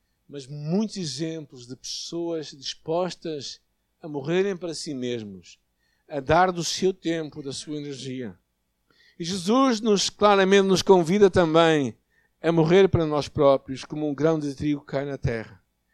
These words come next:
O versículo vinte e cinco nos dá um outro princípio, que é a importância de nós amarmos a Deus acima de todas as coisas. Quem ama a sua vida vai perdê-la, mas aquele que odeia a sua vida.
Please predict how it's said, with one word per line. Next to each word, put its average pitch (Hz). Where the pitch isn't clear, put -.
O -
versículo 202
vinte 220
e -
cinco 240
nos 185
dá 190
um 185
outro 185
princípio, 160
que 160
é 180
a 180
importância 175
de 165
nós 170
amarmos 175
a 175
Deus 165
acima 165
de 156
todas 160
as 156
coisas. 156
Quem 170
ama 196
a 175
sua 175
vida 202
vai 196
perdê-la, 165
mas 170
aquele 208
que 214
odeia 202
a 208
sua 160
vida. 104